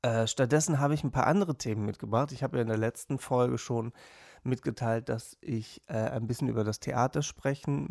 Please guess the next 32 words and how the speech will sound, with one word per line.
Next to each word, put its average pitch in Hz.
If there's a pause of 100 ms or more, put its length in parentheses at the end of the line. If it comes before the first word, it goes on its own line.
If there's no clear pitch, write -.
(120)
möchte, 151 (520)
äh, 120
beziehungsweise 113
über 107
das 104
Theaterprojekt, - (1300)
ähm, 123
wo 123
ich 123
mitgespielt 143
habe. 143
Aber 143
zuerst 135
mal 123
möchte 123
ich -
diesen 120
ganzen 120
TikTok- 143
und 123
Instagram-Menschen, 117 (520)
äh, 120
kurz -
einen 123
Strich -
durch 113
die -
Rechnung 107
machen. 113 (1300)
Denn 123
es 131
scheint 131